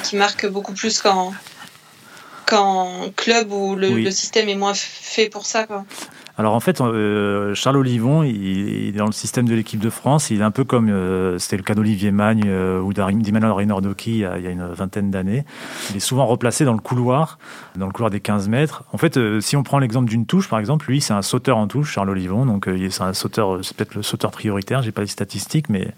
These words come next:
Speaker 2: donc il saute en touche, il dévie son ballon, ou le ballon, la, l'attaque part, et lui, il reste dans le couloir. Il, le ballon part de l'autre côté, lui, il reste là. Et si ça peut, ça peut durer, euh, en exagérant, ça peut durer dix minutes que le jeu, il soit de l'autre côté,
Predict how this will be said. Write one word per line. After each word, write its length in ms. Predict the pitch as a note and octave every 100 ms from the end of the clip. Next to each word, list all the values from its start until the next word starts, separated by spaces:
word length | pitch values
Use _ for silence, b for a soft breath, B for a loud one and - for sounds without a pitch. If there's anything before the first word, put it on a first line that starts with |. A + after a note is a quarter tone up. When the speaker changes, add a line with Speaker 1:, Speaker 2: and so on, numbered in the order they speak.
| B B B B
Speaker 2:
donc 120 | A2 B2+
il 40 |
saute 220 | - D#3+
en 120 | C3
touche, 360 | A2+ C#3+ F3 - B B B B -
il 800 | A2+ A2 G#2 G2+ G2+ G2 G2 G2
dévie 220 | A#2 B2
son 160 | B2+ A#2+
ballon, 520 | A2 G#2+ C3 D#3+ D3+
ou 260 | A2 G#2 G#2
le 80 | G#2+
ballon, 320 | A#2 B2 A2+
la, 120 | A2 A#2
l'attaque 360 | B2+ B2 A#2+ -
part, 240 | C#3+ D3+
et 80 | B2+
lui, 260 | B2 D3 F3
il 100 | C3
reste 220 | B2+ C#3+
dans 120 | A#2+
le 60 | A#2
couloir. 400 | - G#2 G2+ G2+ _ _
Il, 120 | B2 -
le 100 | A2
ballon 200 | B2 C3+
part 140 | C3
de 60 | A#2
l'autre 120 | A2
côté, 240 | - - C3+
lui, 180 | A#2
il 40 | A#2
reste 240 | A2+ -
là. 200 | - - -
Et 60 |
si 160 | A#2+ C#3
ça 140 | -
peut, 160 | B2+ C3
ça 160 | A#2+ C#3
peut 140 | C3
durer, 360 | A#2 B2 B2 A#2
euh, 400 | G2 F#2 F2+ F2+ - G2+ - - _
en 140 | - G2+
exagérant, 460 | G#2 G#2+ G#2 A2 G#2+
ça 80 |
peut 120 | - F#2+
durer 220 | G2 G2+
dix 140 | A#2+
minutes 260 | D3 D3 C3
que 80 | A#2+
le 80 |
jeu, 140 | G#2+ A#2+
il 40 |
soit 140 | G2+ G2+
de 60 |
l'autre 120 | G#2+
côté, 420 | - G2+ - C#3